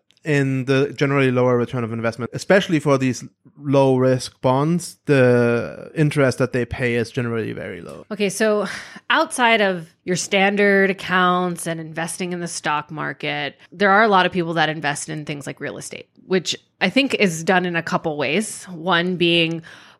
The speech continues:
Speaker 2: buying property and then renting it out, essentially making an income off of that property. And then two, these people that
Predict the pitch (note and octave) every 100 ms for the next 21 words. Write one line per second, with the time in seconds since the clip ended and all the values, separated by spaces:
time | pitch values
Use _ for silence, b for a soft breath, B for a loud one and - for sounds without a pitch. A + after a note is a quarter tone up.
0 | - D#3 D3 D3 - D3+ G3+ A3 B3 A#3+
1 | - E3+ D#3 D3 C#3+ D#3+ D#3 C#3+ D#3+ D3
2 | C#3+ F3+ C#4 - C3+ - C#3 C#3+ C#3 C3
3 | - C#3 C#3+ D#3 F#3 G#3+ A#3 A3+ A#3+ B3+
4 | G#3+ C4 B3 C4+ C4+ C4+ B B - F3
5 | F3+ E3 E3 E3 - F#3+ F3+ E3+ E3 D#3+
6 | F3 D#3+ D3+ D3+ C3+